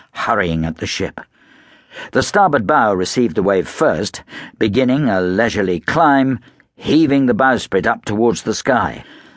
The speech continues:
But before the pitch was in any way completed, the ship began her roll,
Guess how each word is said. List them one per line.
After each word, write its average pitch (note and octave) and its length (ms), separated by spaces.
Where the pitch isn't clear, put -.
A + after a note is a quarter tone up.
But C3 160
before E3 320
the C#3+ 80
pitch - 380
was G2+ 160
in G#2 140
any A#2+ 200
way G2+ 220
completed, C3 580
the A2+ 100
ship - 380
began G#2+ 380
her F#2+ 280
roll, F#2+ 480